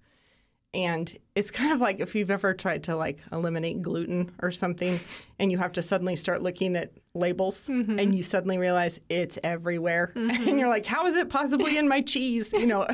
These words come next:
Speaker 1: <laughs>
Speaker 2: Yes.
Speaker 1: or whatever. But it is.
Speaker 2: Yeah.
Speaker 1: I think the, the secularist worldview is everywhere. And I
Speaker 2: Mm.
Speaker 1: think that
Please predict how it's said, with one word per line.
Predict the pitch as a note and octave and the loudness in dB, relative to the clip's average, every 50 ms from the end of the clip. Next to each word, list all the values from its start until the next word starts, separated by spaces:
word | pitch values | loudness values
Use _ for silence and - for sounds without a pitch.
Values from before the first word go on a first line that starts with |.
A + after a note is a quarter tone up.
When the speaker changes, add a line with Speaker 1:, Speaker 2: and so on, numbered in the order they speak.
| - - - - - | -4 -6 -12 -16 -6
Speaker 1:
<laughs> | - A#3+ - - - - | -6 -6 -4 -4 -8 -4
Speaker 2:
Yes. | - B3+ C4+ - - | -2 -2 -2 0 2
Speaker 1:
or | A3+ A#3+ A3 | 2 2 4
whatever. | A3 A3+ G#3+ A3 G#3+ F#3+ E3 - - - A4 B4 B4+ - D#3+ D#3+ | 4 4 4 4 2 2 0 -2 -2 -2 -2 -2 -2 -4 -2 0
But | G#3+ A3 G#3+ | 2 2 4
it | A3 G#3+ G3 | 2 2 4
is. | G3+ G3+ G#3+ C#4 C#4+ - | 4 4 4 2 2 -2
Speaker 2:
Yeah. | D#4 A#3+ - - - - - - E4+ F4 - - - _ _ - | -2 -2 -2 -4 -4 -6 -4 -4 -4 -6 -6 -10 -20 _ _ -2
Speaker 1:
I | G3 A3+ B3 B3+ | 0 2 2 2
think | B3+ B3+ A#3+ A#3 A3 G#3+ G#3+ - - - - | 2 2 2 2 2 0 -2 -8 -16 -16 -14
the, | - F3 - F#3+ F#3+ F3+ F3+ D3+ - - | -14 -4 0 2 4 4 4 2 0 0
the | - F3 D#3+ | -2 -2 -2
secularist | D#3+ - - - - A#3+ A#3 A#3 - - B3 A#3 A#3 A3+ A3 G#3+ G#3+ G#3+ G3+ - - - | -2 -4 -6 -2 -2 -2 -2 -2 -2 0 2 2 4 4 4 4 4 2 0 -2 -8 -8
worldview | - F3 F3+ F#3+ F#3+ F#3 F3+ D#3+ D#3+ D#3+ D#3+ D3+ D#3 - - | -4 0 2 4 4 4 2 0 -2 -4 -2 -2 -4 -4 -4
is | - E3 D3 - - - - | -4 -6 -6 -6 -10 -6 -6
everywhere. | C#3+ C#3 - C#3+ C#3 - D3 - - D#3+ D#3 - _ _ _ | -6 -4 -2 -4 -4 -4 -4 -4 -6 -10 -12 -12 _ _ _
And | F3+ F#3 E3+ | -2 -2 0
I | D3+ E3+ | 0 -2
Speaker 2:
Mm. | F3+ F3+ | -2 0
Speaker 1:
think | - F#3+ F#3 F3+ - | -2 -2 -2 -2 -2
that | F#3 D#3+ | -2 -2